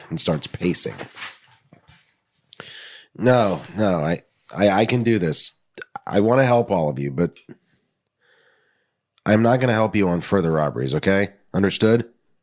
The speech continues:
"Yeah, it's cool, Chet. Look, you're scared, obviously. Maybe you shouldn't do this." "No, I'm fine. I just, I just need to push the fear out."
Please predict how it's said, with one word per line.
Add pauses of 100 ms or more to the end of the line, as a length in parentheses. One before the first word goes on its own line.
(840)
"Yeah,
it's
cool,
Chet.
Look, (500)
you're
scared, (120)
obviously.
Maybe
you
shouldn't
do
this." (840)
"No,
I'm
fine.
I
just, (800)
I
just
need
to
push
the
fear
out."